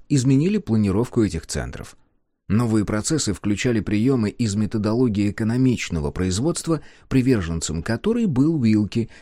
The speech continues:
и которая была направлена на максимизацию производительности при минимизации отходов или ненужных действий. Созданная схема получила название Fast Track. К две тысячи второму году появились признаки того, что новая система работает.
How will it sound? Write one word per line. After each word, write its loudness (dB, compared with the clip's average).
и 0
которая 0
была 0
направлена 0
на 0
максимизацию -2
производительности 0
при 4
минимизации 2
отходов 0
или 6
ненужных 2
действий. -10
Созданная 2
схема 2
получила 4
название 0
Fast -4
Track. -2
К 0
две 4
тысячи -2
второму -2
году 2
появились 0
признаки -2
того, -2
что -2
новая 2
система -2
работает. -2